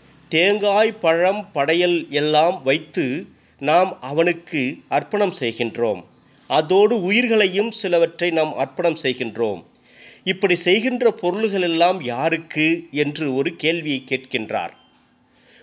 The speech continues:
உண்மையிலேயே இந்த பொருள்கள் எல்லாம் இறைவன் உண்டுவிட்டால், அடுத்த நாள் நீங்கள் படையல் இடுவீர்களா? சித்தி-, இதை சிந்தனைக்கு எடுத்துக்கொள்ளுங்கள் என் சகோதர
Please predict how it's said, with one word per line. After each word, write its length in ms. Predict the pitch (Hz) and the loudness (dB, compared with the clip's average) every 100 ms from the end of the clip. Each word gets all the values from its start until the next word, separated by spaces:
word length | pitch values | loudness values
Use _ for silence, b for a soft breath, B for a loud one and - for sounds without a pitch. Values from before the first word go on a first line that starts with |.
| b | b
உண்மையிலேயே 680 | 160 220 233 208 196 220 | 0 4 6 6 4 2
இந்த 240 | 247 202 185 | -2 -4 -6
பொருள்கள் 460 | 170 180 233 202 | -4 -4 -4 -4
எல்லாம் 500 | 190 165 165 185 226 | -4 -2 0 0 0
இறைவன் 440 | 147 156 196 190 156 | 0 2 2 0 -2
உண்டுவிட்டால், 880 | 139 180 185 156 - 131 120 170 - _ b b | -4 -2 -2 -2 -2 0 0 0 -8 _ b b
அடுத்த 440 | b 151 202 202 196 | b 0 0 0 0
நாள் 360 | 185 208 247 | 2 2 2
நீங்கள் 400 | 156 170 190 190 | 0 0 0 -2
படையல் 400 | 185 156 160 180 | -2 -2 0 0
இடுவீர்களா? 760 | 160 147 175 185 160 160 143 - - - - | 0 -2 -4 -4 2 4 4 2 -6 -14 -12
சித்தி-, 480 | 185 _ 208 190 - b b b | -12 _ -12 -10 -14 b b b
இதை 400 | 180 175 185 - | 2 4 2 -4
சிந்தனைக்கு 680 | - 180 220 233 233 214 | -4 -2 2 2 2 -2
எடுத்துக்கொள்ளுங்கள் 760 | 170 175 170 165 156 151 180 151 | -2 -2 -4 -2 -2 -2 -4 -4
என் 140 | 156 | -6
சகோதர 500 | 147 135 123 139 135 | -4 -4 -2 -4 -4